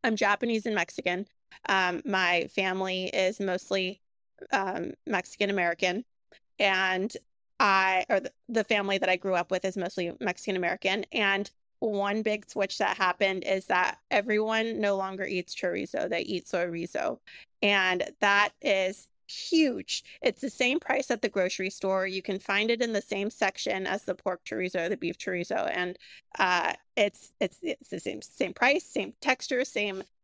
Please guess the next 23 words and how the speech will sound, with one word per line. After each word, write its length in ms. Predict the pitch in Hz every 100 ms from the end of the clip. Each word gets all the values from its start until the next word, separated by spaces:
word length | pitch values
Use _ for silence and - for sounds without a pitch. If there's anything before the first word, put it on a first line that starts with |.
| -
tastes, 640 | 285 285 339 - - - -
and 340 | 247 220 220 214 - _ -
in 140 | 233
the 80 | 233
same 280 | - 247 277
spot. 520 | - - 226 247 -
So 360 | 247 220 208 -
to 140 | - 240
them, 340 | 226 226 247
it's 160 | 254 -
like, 280 | 196 - - _
"Yeah, 140 | - 277
let's 220 | 247 240
do 160 | 254 269
this." 420 | - 190 - - - - - -
Uh, 500 | 226 220 202 202 - -
and 240 | 240 233 226 -
I 180 | 226 233
love 380 | 226 208 220 -
that. 300 | 170 - - _ _
I 140 | - 190
really 340 | 190 208 202
do. 380 | 196 196 185 202